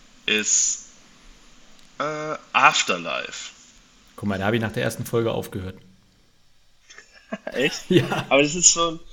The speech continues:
Speaker 1: ich, also, ich hab das durchgeguckt und,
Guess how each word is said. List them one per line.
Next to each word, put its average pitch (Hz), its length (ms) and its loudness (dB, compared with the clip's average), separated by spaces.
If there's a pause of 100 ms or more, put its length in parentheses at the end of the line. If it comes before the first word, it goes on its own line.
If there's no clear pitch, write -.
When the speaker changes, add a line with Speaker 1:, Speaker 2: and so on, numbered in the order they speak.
(340)
Speaker 1:
ich, - 320 -2 (160)
also, 139 400 0 (680)
ich 135 220 -6
hab 160 200 0
das 151 180 -10
durchgeguckt 151 640 -4
und, 113 420 -8